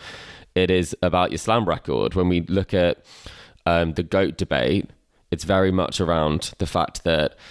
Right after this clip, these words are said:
um, how many, how many slams you've won. That's the number we're all fixated on. Um, and so I, I think that's, that's really key. So I'm hoping that she almost parks this, doesn't celebrate this,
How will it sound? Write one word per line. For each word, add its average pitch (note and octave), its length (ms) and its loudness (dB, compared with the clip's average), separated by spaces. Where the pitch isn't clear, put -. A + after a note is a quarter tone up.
um, C#2+ 540 -2
how G2 180 0
many, F2 360 2
how F2 180 -2
many G2 100 2
slams A#2 300 0
you've G2+ 100 -2
won. D2 260 0
That's D2+ 180 -2
the - 80 0
number F#2+ 200 2
we're F#2+ 60 4
all F#2 100 0
fixated G#2+ 500 -2
on. C2+ 300 0
Um, E2 560 2
and F#2 120 0
so G#2 120 2
I, D2+ 180 2
I F#2 60 0
think A2 180 -2
that's, G2 220 -2
that's A2 260 -2
really F#2 220 0
key. D#2+ 340 0
So F2 320 0
I'm F#2 180 2
hoping G2 760 -2
that - 160 0
she F#2+ 140 0
almost G#2+ 420 0
parks - 380 0
this, D#2 240 -2
doesn't G#2 320 0
celebrate D#2 540 -2
this, - 420 -2